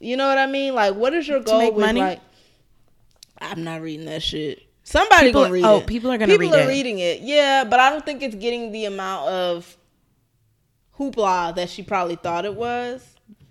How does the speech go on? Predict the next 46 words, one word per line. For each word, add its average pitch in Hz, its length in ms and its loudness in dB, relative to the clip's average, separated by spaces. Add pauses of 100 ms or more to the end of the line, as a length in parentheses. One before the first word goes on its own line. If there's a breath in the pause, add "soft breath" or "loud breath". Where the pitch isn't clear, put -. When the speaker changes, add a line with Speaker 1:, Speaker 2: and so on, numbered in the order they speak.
(600)
Speaker 1:
But 269 120 -2
I, 339 300 4
I - 40 6
don't 370 140 -2
know 330 140 6
if 320 100 0
people 320 260 0
even 269 220 -2
care. 285 560 -2
Like, 254 260 4
to 320 80 -6
me, 320 160 -4
it's 320 120 -4
like 254 180 0
a 240 60 -6
tell-all. 262 440 4
You're 240 160 -2
telling 254 320 0
shit 247 280 -8
that 214 140 -4
people 226 240 -12
probably 226 380 0
are 202 140 0
like, 185 400 -4
"Okay." 247 580 -6 (160)
I - 60 -14
mean, 208 100 -8
Speaker 2:
Well, 220 100 2
you 220 200 -2
gotta 233 240 2
know 208 160 -2
that 180 100 -10
there's 190 300 -2
a 190 80 0
lot, 160 760 -2 (1400)
a 175 100 0
lot 156 400 2 (280)
of 151 140 -8
women 131 440 -10
out - 220 -10
there 101 240 -8
that 147 180 -10
are 151 120 -8
idolizing 143 580 -6
Speaker 1:
Mm-hmm. 156 100 -10
Speaker 2:
her. 104 220 -10